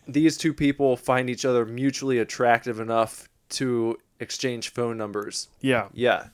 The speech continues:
Speaker 1: And then if they did, then you might call and hope to, like, get a conversation going, and
Speaker 2: Mm-hmm.
Speaker 1: and maybe you'll meet up the next weekend or something like that.
Speaker 2: Yeah.
Speaker 1: That doesn't happen these days, I don't think.
Speaker 2: No.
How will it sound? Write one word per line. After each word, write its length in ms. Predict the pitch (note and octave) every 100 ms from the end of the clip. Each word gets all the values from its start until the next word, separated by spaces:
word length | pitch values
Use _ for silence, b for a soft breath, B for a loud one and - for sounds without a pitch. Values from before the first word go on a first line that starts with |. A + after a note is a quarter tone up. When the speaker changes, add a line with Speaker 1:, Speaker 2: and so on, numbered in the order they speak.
| _ -
Speaker 1:
And 120 | A2
then 160 | A2+ A2+
if 120 | G#2+
they 260 | G#2+ A2
did, 560 | G2+ G#2+ C#3+ B2+ A2+ G#2 _ b b b b
then 280 | B2 B2 A#2+
you 100 | A#2
might 260 | A2+ G#2+
call 440 | - A#2 A2+ G#2+ G#2
and 160 | A2
hope 280 | G#2+ A2+ G#2+
to, 140 | - -
like, 160 | A2+
get 140 | G2+ A2
a 40 |
conversation 720 | G#2+ G#2+ G2 F#2+ G#2 G#2 - G#2+
going, 340 | A2 - G2+
and 180 | G#2 G2+
Speaker 2:
Mm-hmm. 400 | C3+ A2+ G#2+ G#2 G#2 _ _ _ _
Speaker 1:
and 160 | G#2+ A2+
maybe 240 | A#2+ A2
you'll 100 | G#2+
meet 240 | G#2 A2
up 180 | G#2+ G2+
the 80 | -
next 340 | G2+ G2+ -
weekend 380 | G#2+ G2 G2 G2
or 80 | F#2+
something 340 | - F#2+ G2 F#2+
like 180 | F#2+
that. 300 | - F#2 E2+ _ _
Speaker 2:
Yeah. 220 | A2+ G2 F#2+ _ _ _ _ _ _ _ _ _ _ -
Speaker 1:
That 160 | F2+
doesn't 240 | - G2 -
happen 320 | F2+ - -
these 180 | - -
days, 260 | - - -
I 40 |
don't 200 | G#2+ -
think. 320 | - - - A2
Speaker 2:
No. 340 | G#2+ G2+ F#2+